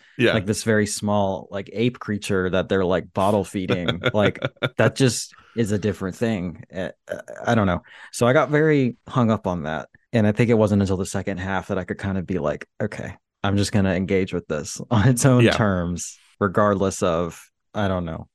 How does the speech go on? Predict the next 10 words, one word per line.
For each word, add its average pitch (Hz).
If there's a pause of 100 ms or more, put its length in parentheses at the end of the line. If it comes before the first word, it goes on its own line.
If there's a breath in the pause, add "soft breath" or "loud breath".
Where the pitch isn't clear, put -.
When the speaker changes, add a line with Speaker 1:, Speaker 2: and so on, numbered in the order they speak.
Speaker 2:
any 98
perceived 98 (140)
expectation 95
of 80 (240)
continuity." 92
And 123
it's 131
something 143
that 131
I, 123